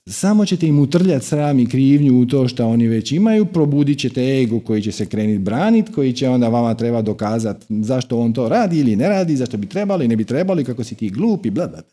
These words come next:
bla, bla, bla, bla. I sad kad se neće goditi ništa. Ali ako vi sa ljubavlju i razumijevanjem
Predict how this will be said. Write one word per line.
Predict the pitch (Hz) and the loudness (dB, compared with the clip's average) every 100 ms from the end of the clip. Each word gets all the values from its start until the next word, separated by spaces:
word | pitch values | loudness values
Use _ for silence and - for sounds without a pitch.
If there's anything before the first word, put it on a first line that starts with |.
| - | -20
bla, | 82 | -14
bla, | 120 | -10
bla, | 160 | -6
bla. | 233 - - - - - | -6 -8 -12 -20 -14 -8
I | |
sad | 131 | -4
kad | 135 | -2
se | 107 | -2
neće | 101 | -4
goditi | 90 85 76 | -6 -8 -10
ništa. | - - - - - _ - | -16 -20 -20 -20 -20 _ -6
Ali | 170 226 220 214 180 | 0 4 6 6 6
ako | 160 156 147 | 4 4 4
vi | 151 147 | 4 4
sa | 131 | 2
ljubavlju | 175 254 226 | 2 2 2
i | 190 | 2
razumijevanjem | 170 160 147 127 131 120 113 110 104 | 0 0 2 2 2 2 2 0 -2